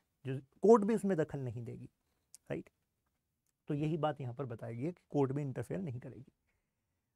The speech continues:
अच्छा, इसके बाद बस फिर ये फैक्ट वाला पार्ट दिया गया है,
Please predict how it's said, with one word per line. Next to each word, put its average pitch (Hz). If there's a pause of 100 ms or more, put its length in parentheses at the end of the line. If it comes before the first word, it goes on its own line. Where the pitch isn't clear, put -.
(100)
अच्छा, 175
इसके 220
बाद 175
बस 180
फिर 202
ये 185
फैक्ट 160
वाला 170
पार्ट 170
दिया 165
गया 175
है, 127